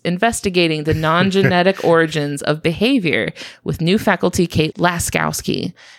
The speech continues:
Speaker 1: And this article was by David Slifer in November of twenty nineteen. So this is actually pretty fresh. And in this article, they talked about how Amazon mollies, like other mollies, give birth to live offspring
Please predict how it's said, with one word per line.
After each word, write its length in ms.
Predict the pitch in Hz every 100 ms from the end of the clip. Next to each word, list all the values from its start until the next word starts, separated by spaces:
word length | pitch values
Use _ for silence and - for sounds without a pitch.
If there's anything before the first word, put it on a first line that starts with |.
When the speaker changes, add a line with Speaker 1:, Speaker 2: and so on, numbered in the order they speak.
| _
Speaker 1:
And 160 | 165 180
this 180 | 170 -
article 420 | 165 160 - 165
was 160 | 156 139
by 240 | 156 156
David 380 | 151 214 208 160
Slifer 400 | - 151 147 151
in 160 | - 151
November 340 | 147 147 147
of 220 | - 151
twenty 320 | - 202 196 147
nineteen. 480 | 139 - 185 113
So 100 | -
this 160 | 233 233
is 80 | 170
actually 300 | 147 - -
pretty 180 | 151 156
fresh. 340 | - 151 - _ -
And 280 | 220 214 - -
in 60 |
this 160 | 403 -
article, 400 | 196 196 208 180
they 80 | 175
talked 280 | 170 170
about 260 | 175 160 156
how 360 | - 160 151 143
Amazon 560 | 156 185 208 185 160 156
mollies, 540 | 147 147 143 143 143
like 160 | 147 143
other 220 | 147 147
mollies, 580 | 143 143 143 143 143 139 160 147
give 300 | 151 143 -
birth 360 | 156 147 -
to 140 | - 151
live 540 | 143 143 139 147 165
offspring 720 | - 151 - - 143 143 233